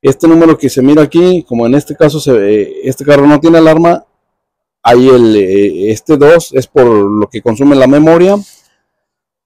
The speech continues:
tal vez de la memoria del radio, de la computadora,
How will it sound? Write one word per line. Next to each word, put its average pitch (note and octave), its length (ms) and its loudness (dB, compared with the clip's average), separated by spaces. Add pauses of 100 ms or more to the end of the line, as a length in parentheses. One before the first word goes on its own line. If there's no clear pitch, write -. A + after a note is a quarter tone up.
(380)
tal C3 160 0
vez C3+ 180 2
de A#2 240 4
la G#2 100 2
memoria A2+ 360 2
del G#2 160 2
radio, C3+ 360 2
de A#2+ 120 0
la F2 360 -2
computadora, C3 520 0